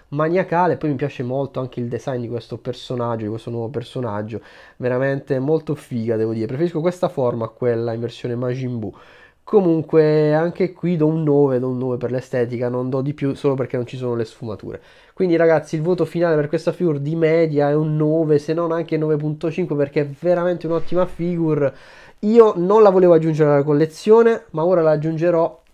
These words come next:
perché è veramente bella, è veramente una bella figura, anche se non conoscete il personaggio, va aggiunta in collezione poi in pieno stile Toriyama, ragazzi, veramente spettacolare. Fatemi sapere cosa ne pensate di questa C ventuno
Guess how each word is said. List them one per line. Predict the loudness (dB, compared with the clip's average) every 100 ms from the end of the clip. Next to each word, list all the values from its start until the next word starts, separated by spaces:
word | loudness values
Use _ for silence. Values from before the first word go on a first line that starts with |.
| _ 0
perché | 0 2 0 2
è | 2
veramente | 2 2 0 -2
bella, | 0 0 0 -2
è | -6
veramente | -2 0 0 0 -2
una | 0 -2
bella | 2 4 2
figura, | 0 -4 0 0
anche | 0 -2
se | -4 -2
non | -2
conoscete | -2 -4 -2 -4
il | -4
personaggio, | -8 -4 -4 -2 -4 -6 -8 -10 -20 -18 -10
va | -2 2 2
aggiunta | 0 0 -2 -2
in | -4
collezione | 0 0 0 -2 -4 -2
poi | -4
in | -4
pieno | -2 -4
stile | -4 -6 -4 -4
Toriyama, | -4 -4 -4 -4 -4 -4
ragazzi, | -4 -6 -6 -4
veramente | -4 -2 -6 -10
spettacolare. | -18 -20 _ -2 0 2 2 4 4 0 -6 -16 -8
Fatemi | 0 2 2
sapere | 2 2 0
cosa | 0 0 0
ne | -2
pensate | -2 -4 -2 2 2 0 -2
di | -2
questa | -4 -4 -6 -4 -4
C | -10 -6 -2
ventuno | -2 -2 -6 -2 0 -2